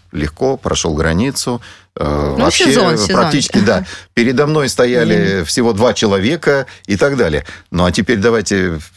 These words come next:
Speaker 1: просто я тут, э, прошедшим летом <laughs> тут тоже, э, наблюдал со стороны, э, за этим процессом. Конечно, безусловно, это одна из, э, наиболее болевых точек, к сожалению, вот, э, российско-абхазского туризма.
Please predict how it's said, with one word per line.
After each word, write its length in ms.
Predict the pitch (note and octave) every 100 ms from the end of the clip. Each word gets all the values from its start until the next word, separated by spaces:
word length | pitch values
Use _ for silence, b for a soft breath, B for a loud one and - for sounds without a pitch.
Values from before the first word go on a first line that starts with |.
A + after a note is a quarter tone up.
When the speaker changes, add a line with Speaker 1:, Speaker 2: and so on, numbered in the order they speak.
| _ -
Speaker 1:
просто 220 | G#2+ - G2
я 160 | G2+
тут, 180 | G2 E2+ - - - - -
э, 320 | F#2 F2 E2+ G2+
прошедшим 440 | G#2 A2+ - G#2
летом 360 | A2 D3+ - C3+
<laughs> 120 | -
тут 140 | F3+ B - -
тоже, 440 | D#3+ C3 G#2 G2 B B -
э, 320 | - G2 F#2 F#2+
наблюдал 480 | A2 A#2+ A#2 G#2+
со 140 | - -
стороны, 500 | A2+ G2+ G#2+ D2+ C2 B B -
э, 200 | D#2 D2+
за 120 | D2+
этим 240 | F2 E2 D#2
процессом. 440 | F2+ - - C2
Конечно, 720 | - D2+ F#2+ G2 - C#2+ C2+
безусловно, 640 | C2 D2 D#2+ - C3 C3+ A2
это 420 | F#2 D#2+ F2 E2+
одна 360 | D2+ F#2+ G#2 F#2+
из, 280 | E2 - E2
э, 220 | D#2 D2+
наиболее 480 | D#2+ F2 F#2+ F#2 D#2+
болевых 480 | G2 G#2+ F#2 F2
точек, 400 | - A#2+ - G#2+ B B B
к 40 | -
сожалению, 640 | F2+ D#2 F#2 F2 D#2+ D2+
вот, 240 | D2+ D2+ D#2
э, 320 | D2 C#2+ C#2+
российско-абхазского 840 | D#2+ D#2 D2 D2+ D2 D2+ - D#2
туризма. 520 | - E2+ F#2+ A#2+ C#3+